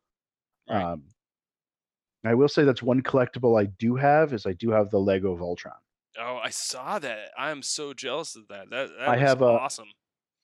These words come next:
Speaker 2: I have a buddy who works at Lego. So no matter what, he gets fifty percent off.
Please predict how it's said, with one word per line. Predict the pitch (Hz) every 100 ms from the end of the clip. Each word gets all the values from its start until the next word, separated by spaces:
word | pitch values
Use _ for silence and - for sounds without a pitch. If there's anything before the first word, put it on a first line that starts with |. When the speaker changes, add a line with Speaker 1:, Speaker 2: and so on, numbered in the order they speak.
| _ _ -
Speaker 2:
I | 131
have | 135
a | 131
buddy | 104 117 117 139
who | 135
works | 123 120 117 -
at | 139
Lego. | 110 95 90 110 _ _ _ -
So | 123
no | 117
matter | 117 139
what, | 123 127 127
he | 117
gets | 113 -
fifty | - 131 120 123
percent | 131 - 123
off. | 104 98 -